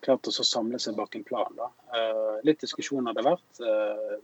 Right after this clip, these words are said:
naturligvis gitt, eh, eh,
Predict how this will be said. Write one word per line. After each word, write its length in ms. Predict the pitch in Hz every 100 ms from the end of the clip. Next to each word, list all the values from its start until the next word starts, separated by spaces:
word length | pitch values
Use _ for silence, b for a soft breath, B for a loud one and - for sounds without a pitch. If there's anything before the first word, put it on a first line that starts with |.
| 127
naturligvis 840 | 123 - 131 110 110 110 - -
gitt, 440 | 117 117 _ - 107
eh, 240 | 107 104 - B B B B _ -
eh, 960 | 113 107 107 104 101 101 104 101 104